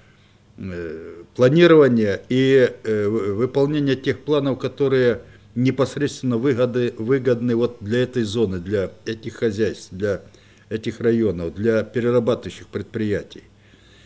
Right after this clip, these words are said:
Так потом родилась собственная торговля, управление торговлей, родились собственные связи. Это связи международные с Югославией, с Италией, с Австралией. Начались, э, осуществление проектов,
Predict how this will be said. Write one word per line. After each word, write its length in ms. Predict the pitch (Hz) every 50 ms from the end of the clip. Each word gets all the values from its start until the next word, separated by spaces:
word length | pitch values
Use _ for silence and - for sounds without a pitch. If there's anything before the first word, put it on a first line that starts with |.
| - - - _ _ _ _ -
Так 240 | 139 151 170 170 -
потом 300 | 147 - - 139 127 127
родилась 460 | 123 120 117 127 123 123 123 110 113
собственная 540 | - - 135 - - - - 101 98 101 92
торговля, 760 | - - 113 104 92 95 113 127 131 131 120 117 113 110 101 - - -
управление 600 | 101 101 - - 113 110 110 110 113 104 110 107
торговлей, 640 | 107 - 107 101 101 95 104 98 98 98 95 92 95
родились 480 | 110 120 123 123 127 143 151 - - -
собственные 500 | 147 127 - - - 120 101 107 107 95
связи. 640 | - - 117 120 135 135 117 110 123 120 117 107 - - - - - - - _ _ _ _
Это 240 | 107 101 - - 104
связи 480 | - - 120 135 123 104 95 110 107 98
международные 960 | 98 110 107 - 113 113 120 123 120 117 113 98 90 95 98 92 92 85 82
с 240 | - - - - 107
Югославией, 880 | 92 92 104 104 107 110 110 - - 117 120 127 123 120 123 123 117 104
с 140 | - -
Италией, 540 | 107 - - - 117 120 120 117 117 110 104
с 120 | 98 - 95
Австралией. 760 | 87 - - - 113 113 120 123 120 120 117 113 107 104 104 - - - - - - - - - - - - _ _ _ _ _
Начались, 560 | 113 120 147 143 - 143 135 127 104 - - 120
э, 280 | 110 107 104 101 98 98
осуществление 760 | 104 107 - - 117 - - 110 - - 127 113 107 107 98
проектов, 720 | - 113 113 113 123 135 127 135 - - 123 113 110 107